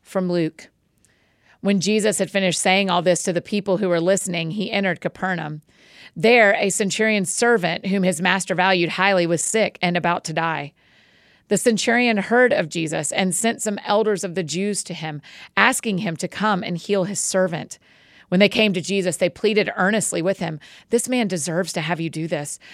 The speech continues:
because he loves our nation and has built our synagogue."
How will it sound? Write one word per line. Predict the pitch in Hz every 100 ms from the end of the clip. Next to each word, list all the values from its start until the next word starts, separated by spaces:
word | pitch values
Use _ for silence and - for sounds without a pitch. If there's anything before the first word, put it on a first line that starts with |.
| -
because | 202 226 208
he | 254
loves | 190 170 202 196
our | - 190
nation | 175 196 - 170
and | 180
has | 185 143
built | 147 226 -
our | 156
synagogue." | - 196 170 139 143